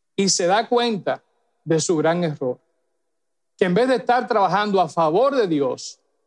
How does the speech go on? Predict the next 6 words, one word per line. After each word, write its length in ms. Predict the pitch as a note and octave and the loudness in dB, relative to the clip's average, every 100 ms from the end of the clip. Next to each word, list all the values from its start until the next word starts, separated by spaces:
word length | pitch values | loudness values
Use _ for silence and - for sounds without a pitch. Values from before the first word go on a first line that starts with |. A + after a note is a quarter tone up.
| _ - | _ -2
había 400 | D#3 E3+ A#3+ A#3+ | 0 2 2 0
estado 560 | F#3 - E3+ C#3+ C3 - _ _ - | 0 0 0 0 -4 -12 _ _ -2
obrando 480 | D#3 D#3 F3 E3+ D#3 | 0 2 2 0 -2
en 60 | |
su 200 | - B2 | -4 -8
contra. 340 | - A2 - | -8 -10 -12